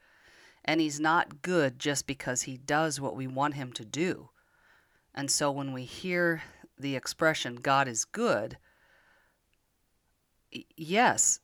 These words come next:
of course he is. G-, God cannot be anything but God.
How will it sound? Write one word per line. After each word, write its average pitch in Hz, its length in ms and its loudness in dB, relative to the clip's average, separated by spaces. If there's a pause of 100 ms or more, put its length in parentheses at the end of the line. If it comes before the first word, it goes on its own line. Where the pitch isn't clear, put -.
(120)
of 143 180 -2
course - 320 4
he 139 160 -2
is. - 400 -4 (1160)
G-, - 80 -14 (360)
God 156 300 6
cannot 165 380 6
be 156 160 0
anything 156 480 2
but 139 300 4
God. 165 480 2